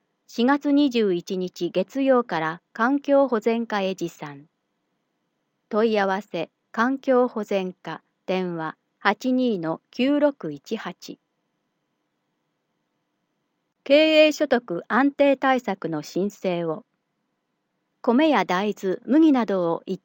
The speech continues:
定の面積で生産している農家に、生産コストと販売額の差額を交付します。対象一、五月一日木曜、大根、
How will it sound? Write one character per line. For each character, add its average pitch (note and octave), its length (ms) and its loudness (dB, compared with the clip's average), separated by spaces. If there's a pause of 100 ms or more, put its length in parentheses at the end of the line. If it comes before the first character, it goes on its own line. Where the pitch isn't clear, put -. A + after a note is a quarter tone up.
定 C#4 200 8
の C4+ 140 2
面 C4+ 200 0
積 G3+ 280 -4
で F3+ 160 0
生 A#3 240 0
産 B3 260 -4
し - 100 -12
て A#3+ 180 4
い A#3 60 0
る A3+ 140 0
農 A3+ 200 0
家 E3+ 180 -6
に、 D#3 240 -10 (500)
生 C4 180 6
産 C4+ 280 0
コ C4+ 180 2
ス C4 80 -12
ト G3 160 -4
と F3+ 160 0
販 C#4+ 280 2
売 C#4+ 200 2
額 G#3 240 -4
の F3+ 120 -2
差 F#3 140 -8
額 A#3 320 -2
を G#3+ 160 -2
交 G3 200 0
付 F#3 160 -6
し - 180 -12
ま D#3 140 -10
す。 - 80 -20 (1600)
対 A#3+ 260 2
象 A#3 440 0
一、 - 440 -10 (800)
五 D#4 120 6
月 C4 320 2 (140)
一 A#3 100 -2
日 G#3 320 -4
木 F#3+ 320 -4
曜、 G3+ 320 -2 (200)
大 A#3+ 220 2
根、 D3 200 -14